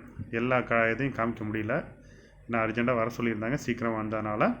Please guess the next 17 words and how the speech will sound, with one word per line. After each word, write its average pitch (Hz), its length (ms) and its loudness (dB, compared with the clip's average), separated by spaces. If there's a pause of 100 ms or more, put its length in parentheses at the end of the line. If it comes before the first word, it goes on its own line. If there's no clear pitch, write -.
(1200)
இந்த 143 260 6
இடத்துல 131 240 4
வந்து 117 200 0
வண்டி 113 260 2
நிப்பாட்டிட்டு 110 680 -2 (400)
இங்க 117 520 -2 (420)
அப்படியே 117 360 -4 (100)
நடந்து 113 340 -2
போவேன். 107 300 -6 (880)
இங்க 127 120 -2
நடந்து 120 320 2
போய் 110 260 -2
உங்களுக்கு 113 720 -2 (720)
இந்த 131 340 4
இடத்த 120 360 -2 (440)
வீடியோ 117 240 4
காமிப்பேன். 107 520 -6